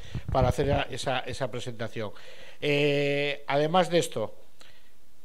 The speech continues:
está ahora ya como miembro de la Junta Directiva de Secobe también, la feria, la expo del vehículo de Santander va a ser,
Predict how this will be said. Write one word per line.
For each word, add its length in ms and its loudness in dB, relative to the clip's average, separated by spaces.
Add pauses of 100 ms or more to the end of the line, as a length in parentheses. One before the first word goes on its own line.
(120)
está 640 6
ahora 320 4
ya 200 4
como 760 2
miembro 420 2
de 80 4
la 120 2
Junta 260 0
Directiva 420 2
de 80 4
Secobe 340 2
también, 400 2 (380)
la 220 2
feria, 600 6
la 200 6
expo 320 6
del 600 2
vehículo 540 2
de 320 4
Santander 580 2
va 40 2
a 40 0
ser, 240 2